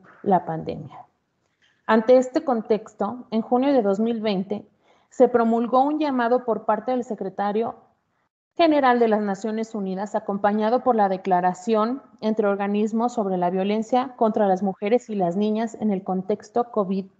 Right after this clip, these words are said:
diecinueve. En esta declaración se insta a todos los gobiernos a hacer la prevención y reparación de los actos de violencia contra las mujeres y las niñas,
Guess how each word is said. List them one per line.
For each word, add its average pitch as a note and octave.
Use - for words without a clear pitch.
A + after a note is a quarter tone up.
diecinueve. F3
En C4
esta D#4
declaración B3+
se C4+
insta B3+
a A3
todos D4+
los C4+
gobiernos G#3
a G3+
hacer B3+
la D#4
prevención G#3+
y C4+
reparación A3
de A#3+
los A#3+
actos C#4
de D4
violencia G#3
contra G#3
las F3
mujeres G3+
y A#3
las F#3+
niñas, F#3+